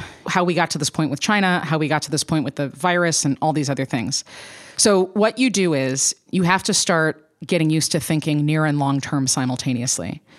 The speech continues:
And a lot of this is, I mean, there's a lot of, like, actual strategic work that you can do. Some of this is just sort of heuristic and thinking work, right? So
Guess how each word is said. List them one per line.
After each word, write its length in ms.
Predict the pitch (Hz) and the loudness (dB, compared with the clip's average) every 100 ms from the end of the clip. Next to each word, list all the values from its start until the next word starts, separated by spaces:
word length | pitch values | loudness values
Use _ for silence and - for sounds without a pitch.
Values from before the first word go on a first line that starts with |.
| - - - - | -20 -20 -18 -4
And 80 | 190 | 0
a 40 | |
lot 220 | 185 196 190 | 2 2 2
of 80 | |
this 220 | 190 175 - | 2 0 2
is, 400 | 160 156 147 - | 2 0 0 0
I 40 | |
mean, 60 | 202 | 0
there's 120 | 190 | 2
a 60 | 185 | 2
lot 240 | 190 196 | 2 2
of, 100 | 185 | 2
like, 160 | 156 151 | 0 0
actual 360 | - 147 - 160 | -2 -2 -2 -2
strategic 640 | - 160 - 175 147 139 | -2 -4 -4 -4 -2 -2
work 320 | - 147 240 - - - | 0 0 -2 -6 -18 -10
that 180 | - 147 | -4 -2
you 120 | 151 | 0
can 220 | 139 143 139 | 0 0 2
do. 400 | 160 123 117 190 - - - | 2 2 0 -2 -8 -20 -10
Some 240 | - 220 262 | 0 2 4
of 100 | 196 | 4
this 240 | 180 - | 2 2
is 160 | 165 - | 0 0
just 240 | 170 151 | 0 0
sort 220 | - 160 | 0 0
of 120 | 143 | 0
heuristic 560 | - - 156 147 180 160 | -2 0 2 2 0 0
and 160 | 147 143 | 0 0
thinking 300 | 151 127 92 | -2 -2 -2
work, 260 | 104 - - | -4 -4 0
right? 260 | 135 160 | 0 0
So 400 | - 160 147 143 | 0 2 2 0